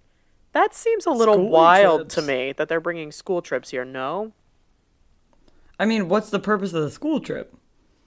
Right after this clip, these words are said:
Speaker 1: I guess to check out the ice caves.
Speaker 2: Oh.
Speaker 1: I don't know, but
Speaker 2: Seems,
Speaker 1: anyway.
Speaker 2: I would be very nervous that a child would wander off.
Speaker 1: <sighs> Yeah, yeah, yeah, big time. Uh, I guess si-, sign a waiver <laughs> before you bring
Speaker 2: Yeah,
Speaker 1: the
Speaker 2: big
Speaker 1: kids
Speaker 2: time.
Speaker 1: in there.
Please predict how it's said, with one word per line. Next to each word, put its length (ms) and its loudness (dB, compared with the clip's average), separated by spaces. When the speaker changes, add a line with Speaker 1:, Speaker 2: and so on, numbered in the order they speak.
Speaker 1:
I 80 -2
guess 260 -4
to 100 -14
check 260 -2
out 180 -2
the 100 -2
ice 380 -4
caves. 680 -8
Speaker 2:
Oh. 380 -8
Speaker 1:
I 120 0
don't 160 2
know, 160 -4
but 140 4
Speaker 2:
Seems, 60 6
Speaker 1:
anyway. 320 2
Speaker 2:
I 160 8
would 160 4
be 100 4
very 300 8
nervous 320 4
that 160 0
a 80 -2
child 360 2
would 140 -4
wander 400 -2
off. 300 -4
Speaker 1:
<sighs> 600 -6
Yeah, 260 0
yeah, 180 -8
yeah, 240 -16
big 160 -6
time. 240 -10
Uh, 720 6
I 80 2
guess 180 0
si-, 280 0
sign 300 -2
a 40 -6
waiver 320 -2
<laughs> 760 -8
before 300 8
you 60 -10
bring 100 -14
Speaker 2:
Yeah, 120 -4
Speaker 1:
the 80 -2
Speaker 2:
big 80 -6
Speaker 1:
kids 200 0
Speaker 2:
time. 40 -8
Speaker 1:
in 60 -8
there. 140 2